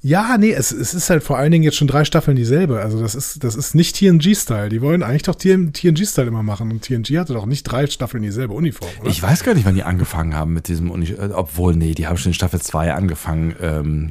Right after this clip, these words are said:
Speaker 2: hier die, die Captains-Uniform, äh, und die Paradeuniform, glaub ich, anzupassen und so.
Speaker 1: Und die hatten die, genau, und die hatten in
Speaker 2: Ja.
Speaker 1: Staffel eins hatten die noch diese, diese Röcke und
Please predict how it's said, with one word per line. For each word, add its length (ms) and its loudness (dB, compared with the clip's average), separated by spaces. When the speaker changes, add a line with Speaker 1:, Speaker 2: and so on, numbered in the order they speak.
Speaker 2:
hier 360 0
die, 380 -2
die 140 -4
Captains-Uniform, 1040 -2
äh, 220 0
und 200 -2
die 80 -6
Paradeuniform, 720 -2
glaub 140 -2
ich, 100 -10
anzupassen 580 -8
und 160 -6
so. 60 -2
Speaker 1:
Und 80 -2
die 80 2
hatten 220 0
die, 100 2
genau, 340 -2
und 100 0
die 60 2
hatten 160 0
in 80 4
Speaker 2:
Ja. 180 -4
Speaker 1:
Staffel 300 -2
eins 320 0
hatten 180 0
die 100 4
noch 180 0
diese, 420 -2
diese 380 -4
Röcke 400 0
und 200 -8